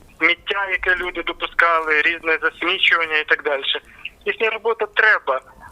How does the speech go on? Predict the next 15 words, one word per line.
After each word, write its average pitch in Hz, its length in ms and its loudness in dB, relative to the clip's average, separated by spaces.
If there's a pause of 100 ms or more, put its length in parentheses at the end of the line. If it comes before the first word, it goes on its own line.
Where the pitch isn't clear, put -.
але 170 520 2
якийсь 170 600 -2
має 175 280 4
бути 175 400 -4
за 175 80 0
ними 170 360 2 (1300)
більший 208 400 0 (100)
контроль 190 640 0 (380)
і 175 180 0 (480)
за 170 100 0
їхньою 170 440 0
діяльністю, 170 760 0
за 151 40 2
їхніми 156 460 2
витратами, 160 720 0